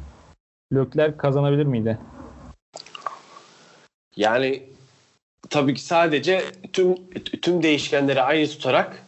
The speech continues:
Speaker 2: ve, e, Vettel'in Leclerc'e yer verdiğini düşünerek söylüyoruz. E, Leclerc ile Hamilton arasındaki, e,
Speaker 1: İki buçuk falan mı sanki
Speaker 2: Değil mi?
Speaker 1: ya?
Speaker 2: Aynı yani,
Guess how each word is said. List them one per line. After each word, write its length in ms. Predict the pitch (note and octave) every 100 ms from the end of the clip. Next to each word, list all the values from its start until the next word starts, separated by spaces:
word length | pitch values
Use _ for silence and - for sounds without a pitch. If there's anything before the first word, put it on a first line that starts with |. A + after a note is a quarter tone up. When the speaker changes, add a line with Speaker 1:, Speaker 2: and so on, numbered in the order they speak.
| - _ _ -
Speaker 2:
ve, 280 | D3 E3+ E3+ -
e, 160 | A#2+
Vettel'in 500 | C3 E3+ D#3+ D#3+ E3+
Leclerc'e 360 | D3+ D3+ D#3 F3
yer 220 | E3+ E3
verdiğini 300 | D#3+ D3 F3
düşünerek 360 | C#3+ D#3+ D#3 C3
söylüyoruz. 580 | A2+ G2+ A2+ F#3+ - - - - - - - _ -
E, 280 | B2+ B2+ C3+
Leclerc 420 | A3 G3 F#3+ F#3+
ile 100 | F#3+
Hamilton 240 | F#3 F3
arasındaki, 800 | E3 D3+ D3+ D3+ D3 D3 C#3 C3+ - - - - _ -
e, 580 | B2 B2+ B2+ B2+ B2+ B2+ B2+ - - - _ _
Speaker 1:
İki 280 | D3 D3 F#3+
buçuk 260 | E3 E3 -
falan 240 | E3 F3+
mı 100 | D#3
sanki 300 | B2 A#2 B2
Speaker 2:
Değil 100 | F#3
mi? 40 | F3+
Speaker 1:
ya? 60 |
Speaker 2:
Aynı 240 | F3 E3+ D#3+
yani, 240 | D#3 D#3+